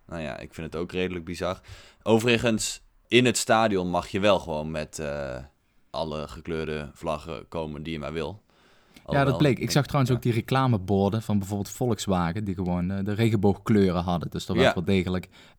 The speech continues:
Speaker 2: in ieder geval een beetje aandacht aan besteed door sommige partijen.
Speaker 1: Ja.
Speaker 2: Maar goed, die wedstrijd die werd natuurlijk gespeeld in Hongarije. En in Hongarije, eh,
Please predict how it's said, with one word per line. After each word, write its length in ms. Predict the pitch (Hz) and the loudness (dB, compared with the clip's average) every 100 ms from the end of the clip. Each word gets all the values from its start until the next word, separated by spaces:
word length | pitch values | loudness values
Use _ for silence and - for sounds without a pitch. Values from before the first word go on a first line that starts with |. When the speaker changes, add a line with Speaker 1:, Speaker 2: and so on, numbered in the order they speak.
| - | 0
Speaker 2:
in 80 | 104 | 4
ieder 80 | 104 | 4
geval 180 | 104 104 | 4 2
een 120 | 98 | 4
beetje 340 | - 117 123 - | 6 6 6 2
aandacht 340 | 95 92 87 | 2 2 0
aan 200 | - 87 | 0 -2
besteed 380 | 85 - 92 87 | -2 -2 0 0
door 120 | 92 | -2
sommige 340 | - 95 90 87 | 0 0 2 -2
partijen. 520 | - - 82 87 - - - | -6 -2 -2 -2 -6 -14 -2
Speaker 1:
Ja. 180 | 110 107 | 2 4
Speaker 2:
Maar 80 | 117 | 6
goed, 120 | 131 | 6
die 100 | 110 | 6
wedstrijd 320 | 139 - 120 | 4 4 2
die 80 | 110 | 6
werd 160 | 117 127 | 4 4
natuurlijk 340 | 120 120 110 | 0 2 0
gespeeld 320 | 101 - 120 107 | 0 2 4 6
in 60 | |
Hongarije. 560 | 107 113 98 104 127 127 | 4 4 4 4 4 4
En 80 | 120 | 2
in 120 | 117 | 4
Hongarije, 880 | 113 110 110 117 127 127 120 117 | 2 2 4 4 4 4 2 0
eh, 60 | 117 | -2